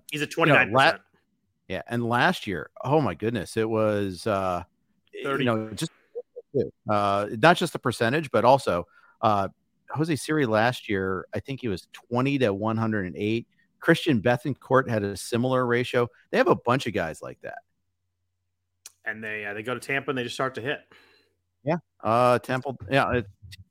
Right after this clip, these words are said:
Speaker 2: Devil Magic there apparently, but, uh,
Speaker 1: It is.
Speaker 2: yeah, I mean, Bethancourt is a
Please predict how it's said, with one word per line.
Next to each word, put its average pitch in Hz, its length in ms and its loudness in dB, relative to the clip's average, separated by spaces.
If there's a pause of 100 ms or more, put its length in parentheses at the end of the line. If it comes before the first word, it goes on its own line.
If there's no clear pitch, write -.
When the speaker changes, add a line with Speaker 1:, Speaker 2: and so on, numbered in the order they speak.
(140)
Speaker 2:
Devil 120 220 -6
Magic 113 360 -6
there 90 120 -6
apparently, 90 420 -6
but, 98 420 -2
uh, 104 100 2 (360)
Speaker 1:
It 107 100 -10
is. 101 100 -4
Speaker 2:
yeah, 175 140 8
I 160 100 2
mean, 160 120 4 (160)
Bethancourt 196 420 6
is 90 120 2
a 87 60 -6